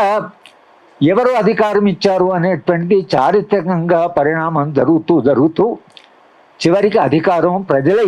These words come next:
ఇస్తారు. ప్రజల అధికారం ఏదైతుందో అది మీకు కొంత అధికారం మీకు ఇస్తారు. ఆ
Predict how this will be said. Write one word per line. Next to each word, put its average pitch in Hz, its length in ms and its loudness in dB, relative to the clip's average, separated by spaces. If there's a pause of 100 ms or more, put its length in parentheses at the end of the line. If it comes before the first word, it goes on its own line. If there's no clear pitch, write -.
ఇస్తారు. 151 420 0 (1200)
ప్రజల 175 340 0 (600)
అధికారం 185 480 0 (560)
ఏదైతుందో 165 680 0 (220)
అది 233 160 2 (180)
మీకు 202 220 0 (100)
కొంత 165 220 -2 (200)
అధికారం 175 480 0
మీకు 160 240 -4
ఇస్తారు. 143 380 0 (1000)
ఆ - 20 0